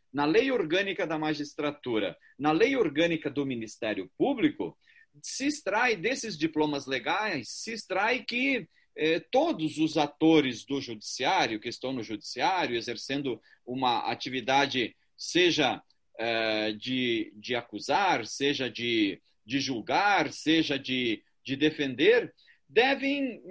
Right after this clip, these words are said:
manter um relacionamento, eh, com urbanidade e de respeito aos demais atores jurídicos, sejam oficiais ou não, mas, sobretudo, também com as vítimas, com as testemunhas e com os próprios acusados.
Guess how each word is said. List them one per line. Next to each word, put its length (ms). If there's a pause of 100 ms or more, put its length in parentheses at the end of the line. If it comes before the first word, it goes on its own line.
manter 460
um 80
relacionamento, 1120 (260)
eh, 560
com 180
urbanidade 800
e 120
de 160
respeito 1040
aos 260
demais 640
atores 540
jurídicos, 840
sejam 300
oficiais 640
ou 100
não, 400 (520)
mas, 220
sobretudo, 680
também 440
com 220
as 160
vítimas, 800
com 500
as 300
testemunhas 880
e 60
com 200
os 140
próprios 400
acusados. 640